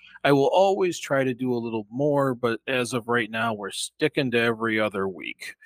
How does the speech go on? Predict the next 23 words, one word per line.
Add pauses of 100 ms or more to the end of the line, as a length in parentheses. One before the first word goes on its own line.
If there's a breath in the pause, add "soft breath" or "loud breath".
(520 loud breath)
Uh,
so
I
appreciate
the
patience.
No
one
has
sent
me
any
kind
of
major
threats,
so
I
guess
we're
okay
with
it.